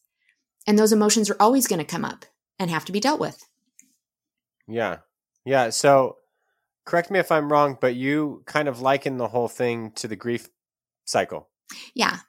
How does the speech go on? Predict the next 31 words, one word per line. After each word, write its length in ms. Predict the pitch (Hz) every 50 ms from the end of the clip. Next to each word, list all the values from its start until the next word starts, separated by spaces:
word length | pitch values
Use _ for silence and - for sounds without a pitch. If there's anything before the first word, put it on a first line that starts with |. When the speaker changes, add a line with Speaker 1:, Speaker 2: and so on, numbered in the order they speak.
| _ _ - -
Speaker 1:
And, 320 | 226 220 - - - - -
well, 200 | 208 240 247 233
that's 260 | 254 269 277 - -
what 80 | 302
it 80 | 269 233
started 340 | - - 247 240 240 220 -
feeling 380 | - - 277 349 427 381 269
like 180 | 190 170 170 -
to 120 | - - 202
me. 160 | 190 180 180
Like 180 | 180 185 175 -
I 120 | 180 208
had 260 | 233 220 196 220 220
a 80 | 220 196
rel-, 260 | 196 208 208 214 240
a 160 | - 196 190 185
relevation, 580 | 185 202 202 214 220 208 226 262 - - - -
a, 340 | 175 - - 160 - -
a 80 | 156 165 196 -
relevation, 680 | 165 170 156 147 147 139 147 147 143 - - 160 - -
<laughs> 40 | _
revelation 800 | 196 226 277 269 269 226 294 320 254 294 - - - 349 269 254
one 120 | 226 202 190
Speaker 2:
Releva-, 360 | 143 156 165 147 127 139 143
Speaker 1:
day. 60 | 147
Speaker 2:
you, 160 | 139 143 151 151
you 180 | 139 143 147 143
went 100 | - 226
Speaker 1:
Re-, 60 | 247
Speaker 2:
on 60 | -
Speaker 1:
I 100 | - 320